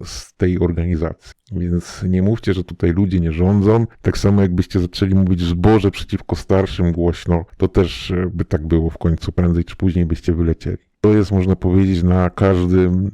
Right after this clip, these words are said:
na każdej jakby płaszczyźnie, tak? Na przykład w zborze przeciwko starszym, starsi jakby zaczęli mówić przeciwko nadzorcom obwodu, to by często były różne problemy, sami by mieli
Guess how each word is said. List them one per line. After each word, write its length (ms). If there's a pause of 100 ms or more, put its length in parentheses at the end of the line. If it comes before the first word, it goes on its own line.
(100)
na 180
każdej 840
jakby 320
płaszczyźnie, 1080 (120)
tak? 280
Na 80
przykład 440
w 100
zborze 420
przeciwko 420
starszym, 520
starsi 680
jakby 240
zaczęli 380
mówić 320
przeciwko 380
nadzorcom 460
obwodu, 500
to 80
by 120
często 440
były 680
różne 380
problemy, 640
sami 340
by 120
mieli 500